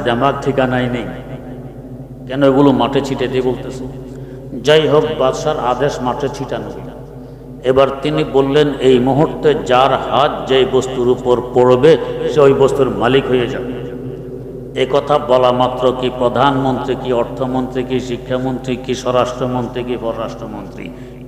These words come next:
কে কার আগে ঝাঁপিয়ে পড়বে, মুহূর্তের মধ্যে ময়দান পরিষ্কার। বস্তা বোঝাই হীরা মণি। আর ওই কালো কুশ্রী বাঁধি বাদশার কাঁধের উপরে হাত রেখে তামাশা দেখতেছে। মন্ত্রী মিনিস্টাররা মনে মুক্তা কুড়ায় আর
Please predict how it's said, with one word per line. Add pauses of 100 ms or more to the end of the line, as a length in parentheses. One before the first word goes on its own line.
(100)
কে
কার
আগে
ঝাঁপিয়ে (100)
পড়বে, (320)
মুহূর্তের
মধ্যে
ময়দান
পরিষ্কার। (680)
বস্তা
বোঝাই
হীরা
মণি। (920)
আর
ওই (160)
কালো (120)
কুশ্রী (100)
বাঁধি
বাদশার (180)
কাঁধের
উপরে
হাত
রেখে
তামাশা
দেখতেছে। (760)
মন্ত্রী
মিনিস্টাররা
মনে
মুক্তা
কুড়ায়
আর